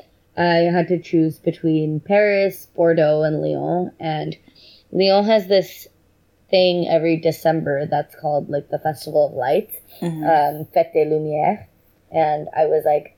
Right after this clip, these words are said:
Speaker 1: "All right, this sounds like the coolest festival ever.
Speaker 2: <laughs>
Speaker 1: I'm gonna be there in December. I might as well go to Lyon." So it was kind of, like, that combination of factors.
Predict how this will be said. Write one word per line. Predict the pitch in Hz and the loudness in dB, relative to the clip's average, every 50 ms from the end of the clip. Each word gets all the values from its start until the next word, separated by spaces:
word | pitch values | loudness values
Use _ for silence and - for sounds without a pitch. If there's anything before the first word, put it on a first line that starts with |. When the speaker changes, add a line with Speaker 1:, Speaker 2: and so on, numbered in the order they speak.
| - - | -4 0
Speaker 1:
"All | 170 | 0
right, | 160 147 - | 0 0 0
this | - 151 - | -4 -4 -2
sounds | 165 160 160 165 | 0 0 0 0
like | 160 156 - | -2 -4 -6
the | - - - | -10 -14 -6
coolest | - 190 190 196 190 - | -2 0 0 0 0 0
festival | - 190 180 - - 180 175 | 0 0 0 0 0 2 2
ever. | 165 160 156 156 151 151 151 151 - - - _ | 4 4 4 4 4 4 4 2 -2 -6 -12 _
Speaker 2:
<laughs> | 156 | 0
Speaker 1:
I'm | 180 202 175 151 175 160 170 175 165 | 0 0 0 0 -4 -4 -2 0 2
gonna | 185 190 185 | 2 2 2
be | 175 185 180 | 2 2 2
there | 175 175 160 156 | 4 2 0 0
in | 160 151 | -2 -6
December. | - - - 160 151 151 147 143 143 143 147 151 147 - _ _ _ _ - | -6 -4 -4 -4 -2 0 0 2 2 2 2 0 -2 -4 _ _ _ _ -2
I | 156 160 | -2 0
might | 151 151 151 147 | 2 2 2 2
as | 160 147 | 2 2
well | 151 147 147 | 2 0 2
go | - 147 143 | 2 0 0
to | 127 127 | 0 -2
Lyon." | 135 131 - - - - - | -4 -4 -6 -6 -6 -6 -6
So | - - 147 127 | -4 -2 0 0
it | 127 | 0
was | 139 151 - - - - | 0 -2 -4 -6 -10 -6
kind | - 147 143 147 | -2 -2 0 2
of, | 151 156 | 2 2
like, | 147 131 165 - _ _ - | 0 -2 -4 -6 _ _ -4
that | 165 147 131 - - - _ _ _ - | -2 -2 -2 -2 -6 -12 _ _ _ -6
combination | - 147 139 156 156 - - 160 - - - - | -4 -4 -4 -4 -6 -6 -4 -4 -4 -4 -4 -4
of | - 151 | -4 -4
factors. | 131 - - - - - - - - - - 156 - | -4 -6 -10 -12 -12 -12 -14 -18 -16 -14 -14 -14 -14